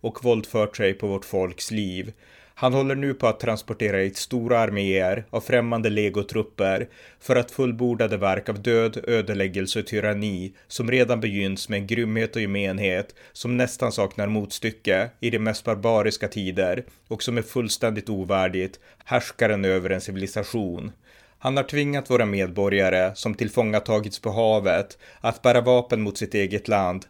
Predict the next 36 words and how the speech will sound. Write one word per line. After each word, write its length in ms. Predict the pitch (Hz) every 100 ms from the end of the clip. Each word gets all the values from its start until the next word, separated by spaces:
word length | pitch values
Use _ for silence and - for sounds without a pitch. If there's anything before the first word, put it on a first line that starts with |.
| -
att 200 | 113 -
bli 220 | 127 120
sina 260 | - 110 101
vänners 420 | 101 98 95 104
och 100 | -
bröders 480 | 107 110 104 101 -
bödlar 640 | 110 101 98 110 101 98 - - -
eller 300 | 120 120 110
att 180 | 104 -
falla 340 | 110 95 95
för 120 | -
egen 360 | 104 95 92 98
hand. 400 | 104 95 92 104 _ - - -
Han 220 | 123 127
har 80 | 131
underblåst 540 | 139 131 127 131 -
inre 280 | 113 101 101
oroligheter 800 | 98 98 98 95 92 104 98 95
bland 400 | 95 98 95 95
oss 320 | 92 101 - -
och 140 | 113
sökt 180 | 123 110
ställa 360 | - 127 113 113
sig 140 | 110
på 100 | 113
krigsfot 580 | - 127 - - 120 -
med 240 | 98 92
dem 300 | 95 87 101
som 200 | - 110
bor 220 | 104 104
vid 220 | 98 101 98
våra 220 | 98 98
gränser. 800 | 101 110 104 98 - 98 92 113 - - - -
De 100 | 120
vilda 320 | 135 127 135
indianerna, 800 | 127 113 104 104 98 95 90